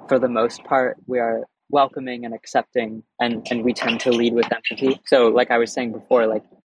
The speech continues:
you can go on to a, a subreddit with people that identify to things similar to your experience, and you will find a lot of validation in that,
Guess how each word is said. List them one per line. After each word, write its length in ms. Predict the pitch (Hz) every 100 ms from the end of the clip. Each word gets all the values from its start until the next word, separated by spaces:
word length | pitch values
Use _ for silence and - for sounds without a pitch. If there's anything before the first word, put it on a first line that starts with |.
| _ -
you 120 | 117
can 200 | - 120
go 180 | 113 113
on 240 | 113 113 113
to 180 | 117
a, 260 | 123 113 120 _
a 60 | 127
subreddit 1500 | - 120 117 107 - _ _ _ _ _ _ 113 110 110 - -
with 160 | 120 - - -
people 240 | 123 117
that 140 | 113 110
identify 640 | 110 113 113 - 113 110 123 _ _ _ - -
to 260 | 113 110 _ _ - -
things 280 | 120 107 -
similar 420 | 117 110 110 107 - _ -
to 100 | 123
your 160 | 113
experience, 760 | 110 - - 113 113 113 - - _
and 280 | 120 110 107
you 80 | 117
will 120 | 117
find 320 | - 117 110
a 40 | 113
lot 260 | 113 110
of 120 | 110 107 - _ _ _ _ _ -
validation 920 | 113 113 113 104 110 110 - 113 113 - _ _ _ -
in 200 | 120 110
that, 260 | - -